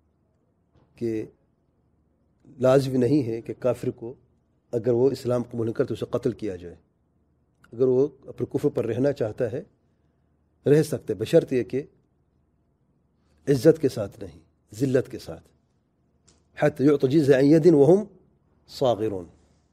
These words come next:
یہ اللہ تعالیٰ کا فرمان ہے۔ لا اکراہ فی الدین کا مطلب یہ ہے زور زبردستی نہیں ہے۔ رہنا چاہے تو کفر پر تو رہو، لیکن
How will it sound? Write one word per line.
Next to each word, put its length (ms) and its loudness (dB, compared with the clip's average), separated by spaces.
یہ 60 -4
اللہ 100 -2
تعالیٰ 280 -12
کا 80 -20
فرمان 380 -20
ہے۔ 120 -20
لا 200 10
اکراہ 440 8
فی 120 0
الدین 540 4
کا 80 -4
مطلب 320 -2
یہ 140 -10
ہے 120 -18
زور 200 4
زبردستی 500 -2
نہیں 300 -8
ہے۔ 80 -20
رہنا 240 4
چاہے 180 4
تو 100 0
کفر 300 2
پر 120 2
تو 160 0
رہو، 220 -2
لیکن 280 -2